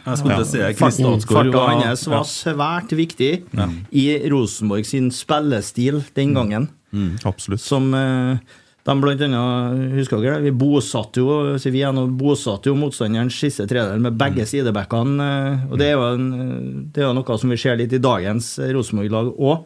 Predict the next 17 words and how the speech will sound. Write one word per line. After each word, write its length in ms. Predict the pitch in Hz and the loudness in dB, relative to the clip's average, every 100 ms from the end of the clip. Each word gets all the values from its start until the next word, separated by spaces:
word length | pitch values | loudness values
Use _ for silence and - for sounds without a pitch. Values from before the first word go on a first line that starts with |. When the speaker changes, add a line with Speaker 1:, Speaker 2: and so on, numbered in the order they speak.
| - | -6
Speaker 1:
Mm. 220 | 117 104 92 - _ _ | -2 -2 -4 -10 _ _
Speaker 3:
Eh, 300 | 117 131 131 | -4 0 0
sender 320 | 127 156 139 107 | 0 0 0 0
dem 180 | 120 | 2
høyt. 320 | 127 147 147 - | 2 2 0 -2
Nå 140 | 139 | 2
er 80 | 135 | 2
det 240 | 110 120 | 2 2
enklere 200 | 120 110 | 2 0
det 80 | 120 | 2
da 80 | 127 | 2
med 140 | 127 120 | 0 0
tre 120 | 123 113 | 0 0
stoppere 960 | 131 117 107 101 113 120 120 123 123 | -2 -2 -2 -2 -2 -2 -2 -2 -2
bak, 300 | 120 143 160 | 2 2 2
men, 280 | 147 139 139 | -2 0 0
eh, 340 | 139 135 131 | 0 0 0